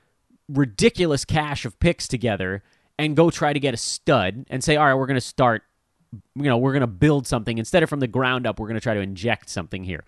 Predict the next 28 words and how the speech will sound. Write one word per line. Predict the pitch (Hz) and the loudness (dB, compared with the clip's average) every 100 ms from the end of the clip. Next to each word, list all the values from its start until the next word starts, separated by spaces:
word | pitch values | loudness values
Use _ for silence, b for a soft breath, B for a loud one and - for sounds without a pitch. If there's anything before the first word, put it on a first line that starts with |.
| b b | b b
'Cause | - 208 | -6 6
right | 330 262 | 6 6
now, | 311 185 170 b b b _ _ _ | 2 2 0 b b b _ _ _
like, | 147 143 - _ _ _ - 151 | 0 0 -2 _ _ _ -20 -8
whatever | 156 175 247 240 | 2 6 8 8
they | 151 | 6
get | 139 127 - - | 4 2 0 -4
at | 131 143 | -2 2
number | 147 135 | 2 0
two | - 196 147 104 - | 2 2 2 0 -6
in | 123 | -4
this | 120 - | -4 -2
coming | 143 127 | -2 -2
draft, | 104 101 113 | 0 0 0
I'm | 131 | -2
sure | 151 147 | 0 2
that's | 120 | 0
gonna | 123 101 | -2 -6
be | |
fine. | 101 - 87 82 113 b b b b | -4 -4 -4 -6 -10 b b b b
And | 165 180 | -2 0
next | 185 - | 0 0
year, | 160 156 | 0 0
Giddey | 107 139 160 156 | 2 4 4 4
will | 143 | 4
play | - 151 139 | 4 2 2
more | 139 151 | 2 0
minutes, | 135 139 127 - - - | 0 -2 -2 -4 -8 -10